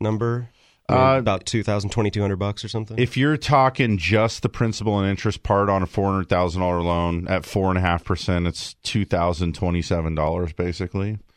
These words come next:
Speaker 1: So, yeah,
Speaker 2: So
Speaker 1: a hundred dollar change on a two thousand dollar payment isn't huge.
Speaker 2: No, it's not, it's not the end of the world,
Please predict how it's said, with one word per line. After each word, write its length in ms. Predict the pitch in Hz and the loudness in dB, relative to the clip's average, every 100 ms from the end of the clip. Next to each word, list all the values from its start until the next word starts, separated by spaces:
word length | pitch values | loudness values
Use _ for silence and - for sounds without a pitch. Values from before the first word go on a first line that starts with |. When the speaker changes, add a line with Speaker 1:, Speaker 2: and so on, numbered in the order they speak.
| _ | _
Speaker 1:
So, 200 | - - | -10 -4
yeah, 320 | 107 98 92 98 | -2 0 0 0
Speaker 2:
So 60 | |
Speaker 1:
a 60 | 110 | 0
hundred 240 | 143 127 117 | 0 0 0
dollar 240 | 110 101 | 0 0
change 420 | - 110 98 92 | -2 -2 0 -2
on 80 | 92 | -4
a 60 | 87 | -4
two 180 | 110 | -4
thousand 300 | 92 95 90 | -4 -4 -4
dollar 180 | 87 87 | -4 -6
payment 380 | - 90 85 - | -4 -4 -4 -4
isn't 320 | 135 131 120 | -2 0 0
huge. 600 | - - 120 92 101 - 151 | -2 -2 0 0 -4 -6 -4
Speaker 2:
No, 380 | 156 85 80 | -2 0 -2
it's 180 | 92 - | -2 -2
not, 280 | 135 120 - | -2 0 -2
it's 220 | 135 - | -4 -2
not 220 | 139 110 | 0 0
the 100 | 107 | 0
end 120 | 92 82 | -2 0
of 60 | |
the 60 | 78 | -2
world, 400 | 76 76 87 | -2 -2 -4